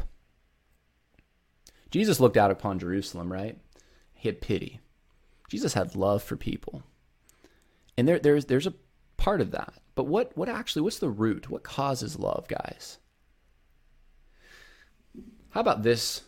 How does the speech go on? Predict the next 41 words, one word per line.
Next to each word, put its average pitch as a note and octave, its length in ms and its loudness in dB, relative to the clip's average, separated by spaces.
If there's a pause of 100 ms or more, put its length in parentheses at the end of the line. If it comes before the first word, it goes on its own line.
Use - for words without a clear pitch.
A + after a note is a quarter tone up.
(120)
disparity? - 720 -4 (960)
White G2 260 4
males F#2 420 -2
here F2+ 300 2
in F2+ 100 -2
Lehman's F2+ 360 -2
mind, F2+ 420 -4
everyone F2+ 280 0
else F2+ 160 -8
down F2+ 160 -6
here. F#2 180 -6
What D3+ 100 -2
about A3 200 -4
God? E2+ 280 0
Where A#2+ 120 -2
does C3 140 -6
he G#2+ 100 -4
stack F2+ 360 -2
up - 140 -8
on A#1 160 -10
this? - 400 -14 (360)
How F#3+ 100 -6
about G3 200 2
the G#2+ 140 -2
unattainable A2+ 580 0
standard? - 600 -6 (640)
And A#2+ 100 -4
that G2+ 120 -2
through G#2+ 100 0
the G2+ 60 0
grace G#2+ 280 4
of G2 80 -2
Jesus, G2 440 -2
we G2+ 80 0
were G2 160 0
able G2 320 -2
to G#2+ 400 -6
be G2+ 100 -4
right F#2+ 320 0
with - 200 -8
him. - 280 -12